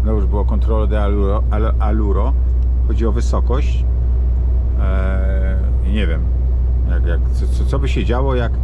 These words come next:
czy by tu wyświetliło, że nie można wjechać, czy co, na displeju? E,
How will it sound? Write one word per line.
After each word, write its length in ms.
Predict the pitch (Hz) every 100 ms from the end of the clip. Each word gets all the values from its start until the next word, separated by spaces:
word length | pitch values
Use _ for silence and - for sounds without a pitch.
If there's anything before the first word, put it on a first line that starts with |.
| -
czy 140 | - -
by 140 | -
tu 140 | - 127
wyświetliło, 520 | 160 - - 160 151
że 120 | 151
nie 120 | 151
można 300 | 160 143 147
wjechać, 380 | 151 147 147 135
czy 120 | -
co, 220 | - 117
na 140 | - 107
displeju? 580 | - - 110 113 175 175 - - - - - - - - - - - - - -
E, 840 | 98 98 95 92 95 92 92 90